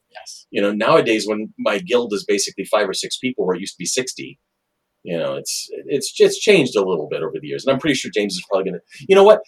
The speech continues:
Speaker 2: Th-, I, I apologize, James and Christy, because Tanya and I are in podcast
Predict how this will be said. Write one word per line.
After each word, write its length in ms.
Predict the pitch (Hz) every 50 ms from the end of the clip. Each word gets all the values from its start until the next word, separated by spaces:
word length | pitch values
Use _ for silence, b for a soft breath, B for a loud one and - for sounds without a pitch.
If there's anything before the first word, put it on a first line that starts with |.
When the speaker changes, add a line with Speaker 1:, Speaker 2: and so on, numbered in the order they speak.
| B B B _ -
Speaker 2:
Th-, 140 | 214 214 -
I, 140 | 202 240 247
I 100 | 202 240
apologize, 520 | 220 175 - 196 208 220 185 165 156 139 123
James 280 | - 151 143 143 127
and 100 | 139 131
Christy, 260 | 131 160 147 - - 147
because 320 | 151 147 143 156 143 151 147 - _ _ _ _ _ -
Tanya 260 | - 185 196 220 202
and 80 | 180 170
I 100 | 165 160
are 340 | 156 143 139 147 147 151 151
in 280 | 143 143 139 135 127 -
podcast 480 | - 151 156 156 151 - 160 143 139